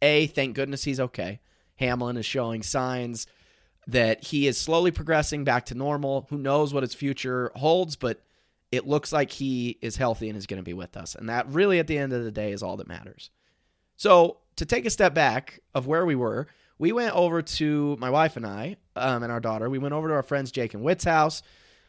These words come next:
As you all know, my fantasy football, I almost feel dumb talking about my fantasy football setup here because it really doesn't matter, but I'm just gonna tell you what happened anyway. So we go over to their house. Right as we're about to walk out the door, I'm a weird, superstitious person, right?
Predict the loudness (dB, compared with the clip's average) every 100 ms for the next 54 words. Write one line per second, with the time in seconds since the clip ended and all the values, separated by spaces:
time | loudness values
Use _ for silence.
0 | _ _ _ _ _ _ 4 4 6 8
1 | 8 8 6 4 2 0 0 -2 -2 -6
2 | -2 0 2 2 0 -2 -2 -2 0 0
3 | 0 -2 -2 -2 -6 -6 -8 -8 -8 -10
4 | -10 -10 -10 -10 -8 -10 -10 -12 -8 -8
5 | -8 -8 -10 -8 -4 -2 -2 -4 -6 -10
6 | -8 -8 -10 _ _ _ _ 2 2 -2
7 | -6 -6 -6 -6 -4 -4 -4 -6 -8 -10
8 | -12 -14 -16 -18 -20 _ _ -2 2 4
9 | 4 4 2 0 2 2 2 2 2 0
10 | -6 _ _ _ _ _ _ _ 4 6
11 | 8 6 6 6 4 4 4 2 -2 -4
12 | -8 -8 -6 -2 2 2 2 0 0 -4
13 | -6 -6 -6 -6 -8 -8 -8 -10 -6 -4
14 | -4